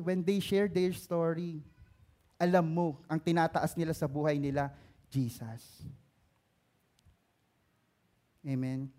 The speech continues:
And alam niyo po, this message is for all of us. Sorry, Kuya Christian, time na ako. <laughs> Overtime ako. Mabilis na lang to. Okay, this message is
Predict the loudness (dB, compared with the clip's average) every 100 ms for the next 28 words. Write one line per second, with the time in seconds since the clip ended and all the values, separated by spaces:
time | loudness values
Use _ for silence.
0 | _ _ _ _ -20 -20 -20 _ -4 2
1 | 4 2 0 -2 -4 -12 -20 _ 4 4
2 | 4 0 0 0 -4 -4 -6 -14 -14 -4
3 | -2 -2 -6 -18 -20 _ _ _ -2 2
4 | 2 0 -2 -6 -4 2 2 4 0 0
5 | -2 -2 -4 -6 -2 -4 -4 -4 -4 -4
6 | -4 -2 4 4 4 -8 -20 -12 -2 4
7 | 4 4 4 4 2 4 6 4 6 8
8 | 8 6 6 6 4 -6 -20 -20 -2 2
9 | 4 6 6 6 6 6 4 2